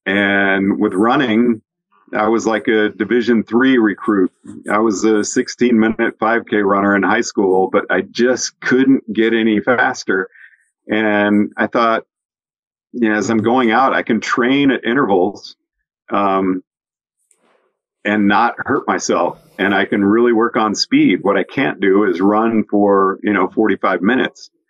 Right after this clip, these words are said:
And I thought, "So do what you can do and see if you can do it really well." And I'm getting my, uh, my interval pace is down under six minutes a mile.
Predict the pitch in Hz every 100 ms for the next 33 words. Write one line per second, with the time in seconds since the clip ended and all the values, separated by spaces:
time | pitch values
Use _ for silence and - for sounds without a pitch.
0 | _ _ _ _ _ 101 101 98 107 101
1 | 104 _ _ _ _ _ - 113 110 110
2 | 104 - _ _ _ _ _ _ _ _
3 | 123 143 151 151 170 135 190 262 101 117
4 | 98 - 123 135 139 131 131 135 135 123
5 | 107 127 151 - _ _ - 110 147 147
6 | 135 175 190 87 87 - - 107 110 107
7 | 107 107 - - - _ _ _ 101 135
8 | 143 113 120 143 139 123 120 117 110 107
9 | 104 98 90 _ _ _ _ _ _ _
10 | _ _ 113 110 123 151 139 135 - 165
11 | 156 - - 107 87 107 110 127 123 117
12 | 104 - 131 127 123 127 110 107 117 131
13 | 92 104